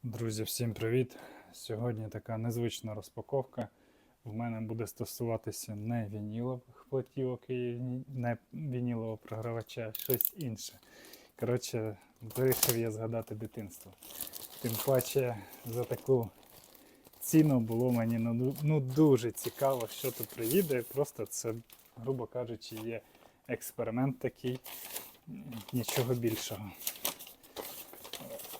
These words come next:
Отака штучка приїхала до мене. <laughs>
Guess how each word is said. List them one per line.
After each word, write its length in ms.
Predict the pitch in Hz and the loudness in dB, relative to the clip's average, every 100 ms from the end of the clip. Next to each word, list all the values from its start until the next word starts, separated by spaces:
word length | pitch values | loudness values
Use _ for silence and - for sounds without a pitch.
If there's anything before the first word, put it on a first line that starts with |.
| - | -8
Отака 340 | 127 123 - | -6 -4 -2
штучка 580 | 113 - 147 - - 127 - - - | -4 0 0 0 2 2 2 -10 -4
приїхала 540 | 131 127 123 - 127 120 | 4 4 4 4 4 4
до 160 | 120 | 0
мене. 300 | 120 113 113 - _ - _ _ - - | 0 -2 -4 -10 _ -20 _ _ -14 -10
<laughs> 80 | - | -4